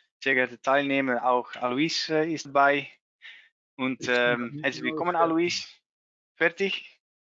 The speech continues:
Speaker 2: Ja.
Speaker 1: Wir sehen
Speaker 2: Ja.
Speaker 1: jetzt, äh, first, äh, slides. Und, ähm, wir machen, ähm, ja, heute eine sehr kurze Introduktion und, äh, vielleicht kennen, ähm, die meisten Leute uns und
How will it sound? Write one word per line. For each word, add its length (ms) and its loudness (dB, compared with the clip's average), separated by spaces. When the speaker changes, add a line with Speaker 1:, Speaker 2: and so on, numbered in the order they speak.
Speaker 2:
Ja. 240 -2
Speaker 1:
Wir 160 -16
sehen 280 2
Speaker 2:
Ja. 60 2
Speaker 1:
jetzt, 260 -2
äh, 200 4
first, 440 -4
äh, 100 -6
slides. 520 -2
Und, 280 -6
ähm, 540 2
wir 200 2
machen, 520 -4
ähm, 500 -2
ja, 220 2
heute 500 0
eine 140 -6
sehr 720 0
kurze 340 -4
Introduktion 840 -6
und, 340 -10
äh, 320 2
vielleicht 400 0
kennen, 340 0
ähm, 520 0
die 80 -16
meisten 340 -4
Leute 380 -4
uns 400 -8
und 480 -12